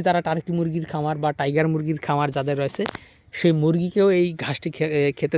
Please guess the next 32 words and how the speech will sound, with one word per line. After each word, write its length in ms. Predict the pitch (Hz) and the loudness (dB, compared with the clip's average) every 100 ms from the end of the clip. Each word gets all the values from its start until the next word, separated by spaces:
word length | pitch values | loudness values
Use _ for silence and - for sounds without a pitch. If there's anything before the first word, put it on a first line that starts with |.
| 147 | 0
দিতে 160 | 147 151 | -2 0
পারেন। 160 | 151 170 | 0 0
এটি, 160 | 147 156 160 - - - _ | 0 0 -2 -10 -20 -20 _
এ, 80 | 160 156 165 | 2 2 4
টার্কি 240 | 156 - | 0 0
মুরগি 280 | 165 165 160 160 | 0 0 0 -2
বা 60 | 156 | 0
টাইগার 240 | 135 143 156 | 0 2 2
মুরগিও 280 | 151 151 165 | 0 0 0
কিন্তু 200 | 160 151 - | -2 -4 -6
প্রচুর 240 | 160 165 | -6 -4
পরিমাণে 280 | 156 151 151 147 | -4 -2 -4 -2
খেয়ে 140 | 156 139 | -2 -2
থাকে। 160 | 127 185 160 | -2 -2 0
দর্শক, 240 | 139 185 196 175 | 0 -2 0 0
এর 80 | 170 _ - - - | 0 _ -20 -20 -6
একটি 280 | 175 170 214 | -4 2 2
কারণ, 280 | 190 170 175 185 - _ - | 4 4 4 0 -4 _ 0
তার 120 | 156 156 | 0 2
কারণ 180 | 156 165 | 2 2
হলো 140 | 165 170 160 | 4 4 4
এই 60 | 165 151 | 2 -2
স্মার্ট 240 | - 156 170 | -2 -2 2
নেপিয়ার 280 | 160 160 160 | 0 2 2
ঘাসটি 280 | 147 - 175 - | 0 -2 -4 -2
খুবই 160 | 156 156 | 0 2
নরম 220 | 143 156 160 | 2 2 2
থাকে 240 | 160 190 165 | 0 2 2
এবং 160 | 147 143 | 0 -2
প্রচুর 240 | 151 160 143 | -2 -2 -2
পরিমাণে 240 | 151 147 139 | -2 0 -2
মিষ্টি 260 | 139 - 160 | -2 -4 -4